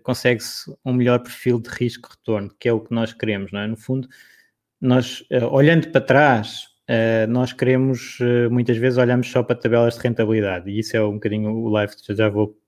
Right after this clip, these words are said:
passar aqui umas tabelas de rentabilidade sobre isso, mas olhando para trás é, é sempre muito, o foco na rentabilidade, eh, não dói, não é? Porque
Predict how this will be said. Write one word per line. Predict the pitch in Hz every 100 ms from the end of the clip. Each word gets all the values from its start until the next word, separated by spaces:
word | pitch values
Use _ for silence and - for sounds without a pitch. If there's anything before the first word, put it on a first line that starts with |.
| _
passar | - 107 110
aqui | 107 117
umas | 110
tabelas | - 110 107 107
de |
rentabilidade | 110 110 107 104 104 -
sobre | - 113 139
isso, | 143 _ - - - - _ _ _
mas | - 131 143 147
olhando | - 143 156
para | 156
trás | 160 156 165
é, | 147 135 120
é | 123
sempre | - 131 127 123
muito, | 123 120 120 120 123 117 117 113 110 104 101 104
o | - - 123
foco | - 127 117 120
na |
rentabilidade, | 113 123 117 117 113 117 117 110 110 127 -
eh, | 123 117 113 113 117 _ _ _ _ _ _
não | - 123
dói, | 127 131 127
não | 113
é? | 110
Porque | 110 110 107 - 110 110 110